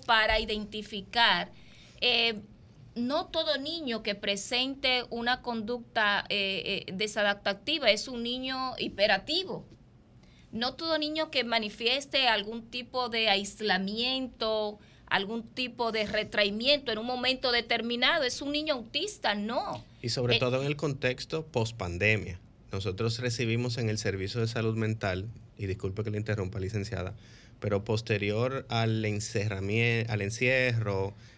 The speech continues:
Speaker 2: a la disrupción de todo lo que era la escolarización, la socialización en estos pequeños, eh, vimos mucha sintomatología pseudoautística.
Speaker 1: Así es. Y fíjate, hablando del mismo tema del covid,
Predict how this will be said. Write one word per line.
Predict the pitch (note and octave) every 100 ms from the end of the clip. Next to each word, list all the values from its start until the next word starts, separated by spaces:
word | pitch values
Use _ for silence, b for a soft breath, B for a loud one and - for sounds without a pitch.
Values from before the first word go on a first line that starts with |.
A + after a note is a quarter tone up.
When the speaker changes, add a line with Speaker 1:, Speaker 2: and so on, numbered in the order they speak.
| B
Speaker 2:
a | -
la | G#2
disrupción | G#2+ G#2 A2 F2+ - A2+
de | A#2+
todo | A#2 A2
lo | A2
que | G#2 G#2+
era | G#2
la | G2
escolarización, | - G2+ F#2 F#2 F#2 F2+ - G#2 G2+ G2+ G2+ G2 F#2+
la | F#2+
socialización | G2+ - F#2+ F#2+ F#2 - A#2 A#2 A2
en | G2
estos | A2+ A2 -
pequeños, | G2+ - G2 F2+ F#2 - - b b b b -
eh, | G2 F#2
vimos | G#2 A2+ B2+
mucha | A#2+ B2 C3
sintomatología | B2 B2 A#2+ A2 A2+ G2+ A2 G#2
pseudoautística. | - B2 G2 F2+ - B2+ - - - - - - - b b b b - -
Speaker 1:
Así | F#3+ - B3 G#3
es. | E3+ - - - b b -
Y | A3
fíjate, | C4+ D4+ D4+ C4 -
hablando | G#3 G3+ A3 B3+ B3+ B3+ A#3 G#3+ G3 F#3
del | - F#3+ G3 F#3+ F#3 F3+
mismo | F#3 G#3 A3 - A3 G#3+
tema | - G3 G3 G3+ F#3+ F#3 F#3 -
del | E3 F3+ E3+
covid, | E3+ - F3+ D#3+ -